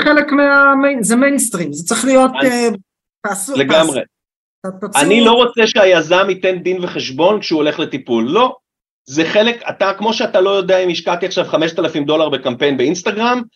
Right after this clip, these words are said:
Speaker 2: אתה גם לא צריך, לקחתי עכשיו, אה, מטפל, זה בסדר גמור. אז כן, לקרן יש משמעות, הקרן צריכה להיות שם ולהגיד, "אנחנו מבינים,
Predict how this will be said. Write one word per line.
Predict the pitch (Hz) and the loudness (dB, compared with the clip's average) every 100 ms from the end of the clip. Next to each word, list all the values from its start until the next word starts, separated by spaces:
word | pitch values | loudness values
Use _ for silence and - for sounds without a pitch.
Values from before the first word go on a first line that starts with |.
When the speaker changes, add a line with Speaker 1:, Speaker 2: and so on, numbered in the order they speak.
| _ - | _ -14
Speaker 2:
אתה | 120 | -4
גם | 143 175 | 2 2
לא | |
צריך, | 220 226 208 202 - - - 147 | 2 2 0 0 -2 -14 -8 -6
לקחתי | 143 208 - 208 | 0 0 2 -2
עכשיו, | 175 190 175 | 2 2 4
אה, | 180 170 160 156 | 4 4 4 4
מטפל, | 151 151 135 135 120 | 2 0 -2 0 0
זה | 113 | -4
בסדר | 113 143 143 143 | -4 -2 0 0
גמור. | 127 117 107 - _ _ _ _ _ _ _ _ _ _ _ _ _ _ _ - _ _ | 2 0 0 -6 _ _ _ _ _ _ _ _ _ _ _ _ _ _ _ -20 _ _
אז | - 135 | -4 0
כן, | 220 208 | 0 2
לקרן | 151 202 220 226 | 2 4 4 4
יש | 196 214 | 0 0
משמעות, | 180 170 170 202 | -4 0 2 0
הקרן | 175 185 190 | 0 -2 -2
צריכה | 185 190 | -2 0
להיות | 185 180 | 2 2
שם | 196 170 | 0 0
ולהגיד, | 160 170 185 | 0 2 0
"אנחנו | 170 151 | 0 -4
מבינים, | 151 131 143 175 226 233 | -4 -2 2 2 2 -2